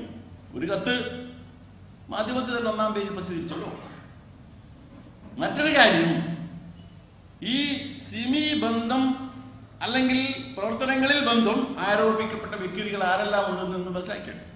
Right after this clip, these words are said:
ഒരു കാലത്തും സിമിയുമായി ഒരു ബന്ധവുമില്ലാത്ത,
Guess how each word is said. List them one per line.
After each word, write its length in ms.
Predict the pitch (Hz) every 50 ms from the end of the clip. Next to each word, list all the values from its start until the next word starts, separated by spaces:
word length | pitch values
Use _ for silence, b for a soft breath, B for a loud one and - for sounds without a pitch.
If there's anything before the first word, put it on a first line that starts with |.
| - - - - - - - - - - - - - - - - - - - - - - 226
ഒരു 220 | 277 349 247 254 277
കാലത്തും 520 | 285 285 285 285 294 285 - - 247 247
സിമിയുമായി 460 | - 233 226 220 220 214 202 196 185
ഒരു 180 | 185 185 190 220
ബന്ധവുമില്ലാത്ത, 1000 | 220 226 220 202 208 202 185 180 170 151 139 139 117 - - 147 123 - - -